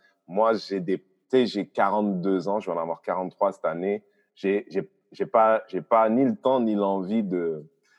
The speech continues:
de, de m'occuper de tout le monde. Moi, ce que j'ai envie de faire, c'est,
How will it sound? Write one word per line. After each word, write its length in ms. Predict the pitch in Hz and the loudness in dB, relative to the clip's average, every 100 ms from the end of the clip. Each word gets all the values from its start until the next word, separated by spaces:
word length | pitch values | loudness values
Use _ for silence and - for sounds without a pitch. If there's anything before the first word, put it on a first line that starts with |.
| _ | _
de, 400 | 80 92 92 92 85 | -4 0 0 -2 -2
de 200 | 82 90 | -2 0
m'occuper 460 | 95 95 87 117 | -2 -4 -4 -4
de 60 | 98 | -4
tout 140 | 107 | -4
le 60 | 95 | -2
monde. 300 | 95 90 87 _ | -2 -4 -6 _
Moi, 220 | 92 104 | 0 0
ce 80 | 101 | 0
que 120 | 104 | -6
j'ai 120 | 90 98 | -2 -2
envie 300 | - 87 82 | -2 -4 -6
de 60 | |
faire, 280 | 95 98 98 | -2 0 -2
c'est, 500 | - 90 85 82 | -4 -6 -4 -4